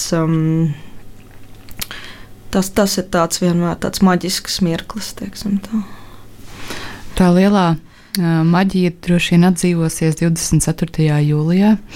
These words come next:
Speaker 2: kad, ā, not-, notiks šīs izstādes atklāšana. Vai šīs izstādes ietvaros notiksies arī vēl kādas aktivitātes vai kāds,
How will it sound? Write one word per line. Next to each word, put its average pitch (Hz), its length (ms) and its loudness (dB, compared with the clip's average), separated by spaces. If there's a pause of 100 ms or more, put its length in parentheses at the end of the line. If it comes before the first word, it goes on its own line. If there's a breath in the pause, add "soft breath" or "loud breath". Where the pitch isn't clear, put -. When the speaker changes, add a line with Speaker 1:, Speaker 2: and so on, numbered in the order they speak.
(340 loud breath)
Speaker 2:
kad, 160 260 0
ā, 165 160 4
not-, 170 320 0
notiks 165 400 0
šīs 156 260 0
izstādes 160 460 0
atklāšana. 220 640 4 (960 loud breath)
Vai 226 480 6 (240 loud breath)
šīs 277 380 4
izstādes 247 360 0
ietvaros 202 480 -2
notiksies 202 540 2
arī 175 180 0
vēl 190 220 0
kādas 156 320 0
aktivitātes 147 760 -2
vai 143 320 2
kāds, 147 720 -2